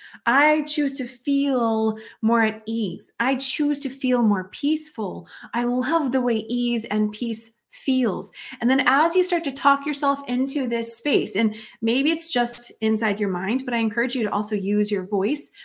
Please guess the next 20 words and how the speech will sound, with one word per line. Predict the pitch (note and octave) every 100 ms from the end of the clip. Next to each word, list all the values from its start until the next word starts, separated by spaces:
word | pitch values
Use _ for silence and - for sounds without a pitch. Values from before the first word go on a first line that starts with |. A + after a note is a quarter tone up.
| _
talk | - A3 A3
yourself | A#3 A3+ G#3+
into | G#3+ A3
a | G#3+
better | F#3+ F#3+ G3 -
feeling | - G#3 F#3+ F3+ -
space. | - F3 A3 B3+ - - - -
You |
may | A3 G#3
then | G3 A3+
start | B3+ B3+ B3+
to |
get | G#3+ G3 G3+ - - _ _
a | G3
vision, | F3 F#3+ E3 E3 - _ _ _ _ _
have | G#3 G#3
even | G#3
more | G#3+ G#3 B3
clarity | - C#4 A#3
of | G#3